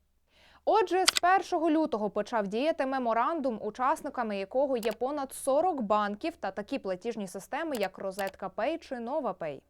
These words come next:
Де юре цей меморандум суто договір між банками, але фактично документ був розроблений за участі Головного банку країни. Головна суть меморандуму —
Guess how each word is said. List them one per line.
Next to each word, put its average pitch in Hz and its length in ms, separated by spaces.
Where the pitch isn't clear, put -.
Де 285 180
юре 403 280
цей 320 200
меморандум 294 600
суто 302 360
договір 269 500
між 247 180
банками, 220 560
але 202 400
фактично 294 580
документ 214 500
був 254 260
розроблений 285 680
за 202 120
участі 285 580
Головного 262 640
банку 208 380
країни. 226 560
Головна 349 500
суть 240 300
меморандуму — 277 640